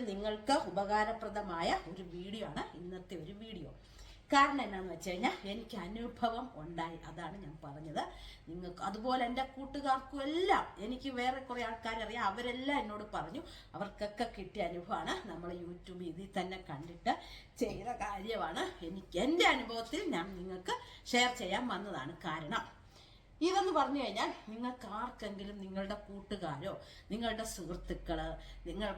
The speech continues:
ഭാര്യ ഭർത്താക്കന്മാര്, പിന്നെ ആരാ, ഏ, ഇപ്പൊ പാർട്ട്ണർ, ഇപ്പൊ കല്യാണം കഴിക്കാൻ സ്നേഹി-,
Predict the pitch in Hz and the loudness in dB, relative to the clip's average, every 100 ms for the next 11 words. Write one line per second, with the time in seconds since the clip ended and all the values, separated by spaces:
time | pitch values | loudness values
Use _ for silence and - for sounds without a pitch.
0 | 208 185 214 240 220 175 - 175 180 190 | 2 4 4 2 2 0 0 -4 -2 -4
1 | 180 160 151 151 156 - - - - - | -6 -4 -4 -4 -4 -6 -12 -14 -14 -14
2 | - - - - 147 - 190 190 180 165 | -14 -12 -12 -10 -10 -4 -2 0 0 -2
3 | 170 - - 175 156 151 147 - - - | -4 -8 -6 -4 -4 -4 -6 -10 -12 -2
4 | 214 196 220 214 240 262 247 202 196 220 | 0 4 8 8 8 6 4 4 -4 0
5 | 226 220 202 214 - 233 240 240 247 240 | 4 4 4 -4 0 2 4 6 4 4
6 | 220 214 - 226 226 - - 185 - 247 | 2 2 2 2 2 -4 -6 -4 2 4
7 | 262 269 | 4 0